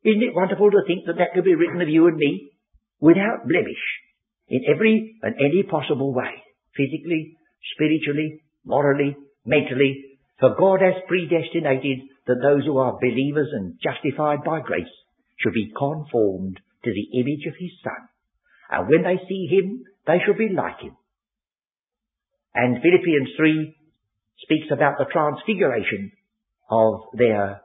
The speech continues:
bo-, the bodies of their humiliation, that they may be fashioned like unto his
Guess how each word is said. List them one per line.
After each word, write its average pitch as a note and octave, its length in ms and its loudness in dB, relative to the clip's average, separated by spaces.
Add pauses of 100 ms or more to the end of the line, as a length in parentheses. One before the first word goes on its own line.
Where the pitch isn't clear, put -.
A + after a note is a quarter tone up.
(120)
bo-, B2 160 2
the A2 120 2
bodies C#3+ 380 0 (180)
of A#2 220 -2
their A2 160 2
humiliation, B2+ 880 -2 (340)
that A#2 100 -2
they A2+ 100 2
may A#2 120 2
be A2+ 200 0
fashioned A2+ 360 -4
like A#2 220 -4
unto G#2+ 440 -4 (460)
his A2 180 -4